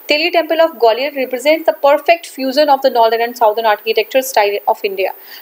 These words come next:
ठीक है, एक बहुत अच्छा सा fusion है, बहुत अच्छा सा जो है संक्रमण है actually दोनों का, Northern और southern दोनों style का जो है एक, अ, जो है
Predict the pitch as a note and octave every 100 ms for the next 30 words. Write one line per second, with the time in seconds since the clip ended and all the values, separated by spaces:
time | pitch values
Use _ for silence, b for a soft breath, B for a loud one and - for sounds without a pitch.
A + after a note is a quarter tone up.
0 | - D4+ D#4+ - A#3 - D4+ D#4+ - C4
1 | - - D#4+ D#4+ D4+ A#3 A3 A#3+ A#3+ A3+
2 | G#3 A#3 A#3+ - - C#4+ B3+ A3+ C4 -
3 | B - - C#4+ C#4+ E4 E4+ D#4 A3+ G3+
4 | - A#3+ - A#3+ B3 A#3 G3 - B -
5 | A3+ A3+ A3 C#4+ - C4 C4 G3+ A#3 A#3
6 | A3 A#3 - - G3+ G#3+ C4+ A#3 B3+ C#4+
7 | - - - - A3 A#3 D4